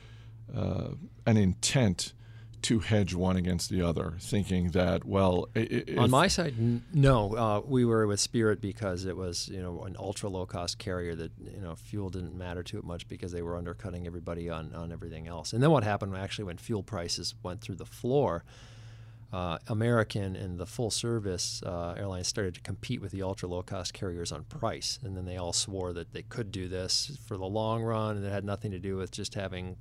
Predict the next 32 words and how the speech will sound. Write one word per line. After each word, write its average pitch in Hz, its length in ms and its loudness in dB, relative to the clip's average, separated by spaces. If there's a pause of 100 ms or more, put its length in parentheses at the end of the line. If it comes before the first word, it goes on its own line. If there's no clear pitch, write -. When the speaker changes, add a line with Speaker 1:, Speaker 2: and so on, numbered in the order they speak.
Speaker 2:
low 92 200 -4
oil 95 200 -2
prices 92 460 -4
for - 180 -8
a 92 80 -2
while. 92 400 -2
And 85 140 -6 (600)
recently 143 560 4
we're 120 140 4
finding 110 380 2
out 98 100 2
that's 101 140 0
probably 107 680 2
not 92 240 0 (120)
true. 85 360 -2
I 82 40 -2
mean, 85 320 -4 (120)
uh, - 180 -6 (220)
when 92 180 -6
you're, 90 200 -6
when 104 140 -4
you're 95 100 -4
giving 101 260 0
people, 92 440 -4 (1300)
you 101 80 -4
know, 90 120 -2
pretzels 92 720 2
and 85 120 -4
pop 104 340 0
and 90 100 -2
everything 90 480 -2
for 87 340 -2